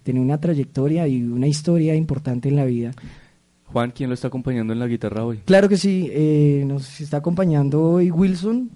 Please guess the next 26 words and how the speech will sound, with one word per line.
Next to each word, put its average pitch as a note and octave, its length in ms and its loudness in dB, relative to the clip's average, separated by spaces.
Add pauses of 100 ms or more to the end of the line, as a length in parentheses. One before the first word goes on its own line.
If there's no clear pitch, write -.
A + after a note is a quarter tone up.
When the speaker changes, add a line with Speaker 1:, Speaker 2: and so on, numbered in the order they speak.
(180)
Speaker 1:
él C#3+ 180 -4
es D3+ 160 -2
un F3+ 120 6
amigo F3+ 680 4 (100)
de C#3 200 0
hace C#3 300 0
ocho E3 340 4
años, D#3+ 640 2 (680)
él C#3+ 260 4
siempre F3+ 680 4
ha F3+ 160 4
sido F3+ 480 8
una F3+ 180 6
persona D3 600 -2
que D3 500 0
me B2+ 100 -2
ha C3 40 0
apoyado D3 600 4
en, B2+ 300 0 (360)
en E3 280 2
diferentes E3+ 760 0
eventos, F3 560 6
no C#3+ 120 4
solamente D3 600 4
estos, D#3 260 -2
sino, B2+ 500 -2